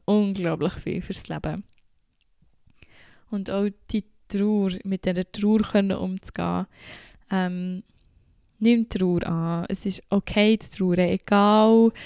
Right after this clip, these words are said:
ob jemand gestorben ist, egal ob du Schluss gemacht hast, egal, ähm, ob du von deiner geliebten Wohnung weggehst oder ich weiss auch nicht was. Es ist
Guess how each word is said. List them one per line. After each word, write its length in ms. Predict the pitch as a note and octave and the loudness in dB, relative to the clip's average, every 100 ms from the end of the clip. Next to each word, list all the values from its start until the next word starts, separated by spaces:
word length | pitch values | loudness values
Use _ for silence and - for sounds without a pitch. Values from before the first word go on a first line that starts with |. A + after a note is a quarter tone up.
| - | -2
ob 160 | G#3 - _ _ _ | 0 0 _ _ _
jemand 280 | G#3+ G#3 G#3+ | 0 0 0
gestorben 640 | - - F3+ G3 - F#3+ E3+ | -2 4 6 6 2 0 0
ist, 380 | F#3+ F#3+ F#3+ | -2 -2 -4
egal 880 | - - F#3+ G3 G#3+ G#3+ G#3+ A3 G#3+ - | -10 -4 0 2 4 4 6 6 4 2
ob 220 | G#3+ - _ | -2 -2 _
du 420 | G#3 G3+ G3+ G3+ - _ | 0 2 0 -2 -6 _
Schluss 360 | - A#3 A#3 - | 2 4 4 2
gemacht 400 | G#3 G#3+ - - | -2 -2 -4 -6
hast, 300 | F#3+ F#3+ - | -6 -6 -8
egal, 720 | G3+ G3 G3 G3 G3 G3 G3 - - - - - _ | -6 -2 0 2 2 0 -2 -8 -18 -20 -20 -20 _
ähm, 760 | G3 G3 F#3 F#3+ F#3+ F#3 F#3 - _ _ _ _ _ _ _ | -2 0 0 -2 -2 -4 -6 -12 _ _ _ _ _ _ _
ob 200 | A#2 - _ - | -2 -2 _ -4
du 280 | G3 E3 - _ _ _ | -2 -2 -8 _ _ _
von 240 | - - G#3 | -4 0 2
deiner 600 | G#3+ G3+ F#3+ F#3+ F#3 F#3+ - - _ _ _ - | 2 4 4 4 2 -2 -12 -20 _ _ _ 0
geliebten 440 | B3 B3+ - A#3 | 4 4 4 2
Wohnung 320 | F3+ A3 B3 | 4 6 4
weggehst 680 | G#3 G#3 G#3+ - F#3+ G3 G3+ | 4 2 2 0 2 2 0
oder 160 | G3 F#3 | -4 -2
ich 140 | G3+ | 0
weiss 280 | G3+ G#3 - | 2 0 -2
auch 160 | F#3+ | -4
nicht 200 | G3+ G3 | -2 -2
was. 320 | F3 E3 F3+ F#3+ | -2 -2 -2 -2
Es 140 | F#3+ | -6
ist 160 | G3 | -10